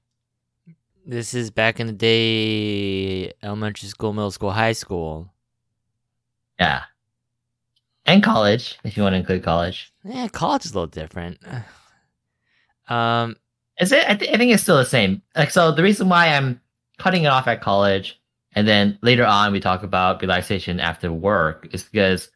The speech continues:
Speaker 2: once you have work, I feel like your priorities have shifted. Uh, you, you have, like, real stress and real
Speaker 1: Whoa.
Speaker 2: obligations.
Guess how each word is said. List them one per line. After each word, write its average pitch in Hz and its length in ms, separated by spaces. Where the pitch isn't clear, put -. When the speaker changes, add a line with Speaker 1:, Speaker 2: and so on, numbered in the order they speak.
Speaker 2:
once 131 220
you 180 80
have 123 180
work, 95 560
I 101 120
feel 110 180
like 101 340
your 98 120
priorities 101 1040
have 95 220
shifted. 73 760
Uh, 85 720
you, 120 200
you 117 180
have, 123 140
like, 117 200
real 101 840
stress - 760
and 92 300
real 92 800
Speaker 1:
Whoa. 135 100
Speaker 2:
obligations. 95 1120